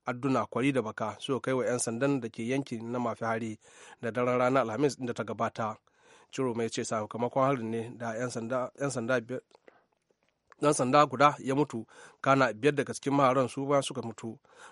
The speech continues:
kana wasu da dama suka samu rauni. Ya ce biyar daga cikin maharan da aka kashe sun haɗu da ajalinsu ne lokacin da jami'an tsaro suka mayar da martani na harin da aka kawo musu kusan su, mutane ɗari biyu a garin na Manfa. Wannan dai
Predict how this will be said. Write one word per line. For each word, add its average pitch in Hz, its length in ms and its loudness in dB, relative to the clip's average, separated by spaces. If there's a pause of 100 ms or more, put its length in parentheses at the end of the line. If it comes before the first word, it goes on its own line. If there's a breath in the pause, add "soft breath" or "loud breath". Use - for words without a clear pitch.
kana 123 220 4
wasu 120 220 -2
da 123 120 0
dama 131 220 2
suka - 200 -6
samu 127 540 -2 (160)
rauni. 107 380 -8 (540 soft breath)
Ya 143 100 4
ce 160 200 6
biyar 214 160 6
daga 190 160 6
cikin 170 180 4
maharan 165 380 6
da 135 340 8
aka 143 160 4
kashe 123 220 -2
sun 185 200 0
haɗu 165 200 0
da 160 80 6
ajalinsu 143 420 2
ne 127 80 0
lokacin 156 380 0
da 139 180 6
jami'an 117 320 2
tsaro 131 220 -2
suka - 200 -6
mayar 147 200 2
da 131 80 0
martani 113 500 -4 (400 soft breath)
na 131 140 2
harin 135 220 4
da 123 160 4
aka 117 120 2
kawo 135 160 8
musu 135 320 2
kusan 127 260 -4
su, 151 200 -4 (340)
mutane 131 400 -2
ɗari 113 260 -4
biyu 117 280 -8
a 117 180 0
garin 123 240 -2
na 117 100 0
Manfa. 110 400 -4 (540 loud breath)
Wannan 143 280 4
dai 110 140 -2